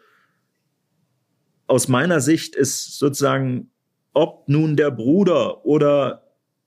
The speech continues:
der Aiwanger selber das geschrieben, das ist gar nicht mehr die entscheidende Frage, sondern der Umgang damit ist eine Banalisierung, ist ein Kavaliersdelikt, ist eine Verspottung,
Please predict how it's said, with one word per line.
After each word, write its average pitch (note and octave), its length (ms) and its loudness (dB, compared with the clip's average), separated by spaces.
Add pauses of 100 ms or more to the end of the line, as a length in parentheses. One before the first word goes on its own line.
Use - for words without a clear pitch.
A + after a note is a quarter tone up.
der - 560 -2
Aiwanger D3 480 0
selber C3 680 0 (360)
das - 480 -2 (180)
geschrieben, B2+ 480 -2
das C#3+ 160 0
ist C#3+ 220 -2
gar D#3 160 0
nicht E3 160 -2
mehr D#3 160 2
die D#3+ 140 0
entscheidende D#3 600 0
Frage, C#3 380 -4
sondern C3+ 300 2
der - 280 -2
Umgang F#3 640 0
damit F#2 560 -4 (840)
ist - 540 -4
eine C#3 120 2
Banalisierung, B2 1000 0
ist D#3+ 200 -2
ein C#3 260 -2
Kavaliersdelikt, C#3+ 1000 -2
ist B2+ 200 -6
eine C3+ 520 -2 (500)
Verspottung, C#3 960 -2